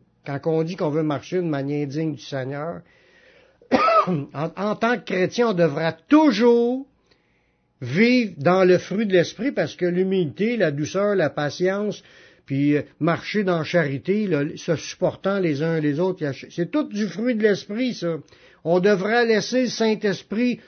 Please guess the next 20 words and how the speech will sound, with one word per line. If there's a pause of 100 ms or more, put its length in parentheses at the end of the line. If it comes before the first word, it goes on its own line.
(140)
nous
pousser
à
ce
qu'on
s'aime
de
plus
en
plus, (240)
qu'on
cherche
à
être
unis
ensemble
de
plus
en
plus,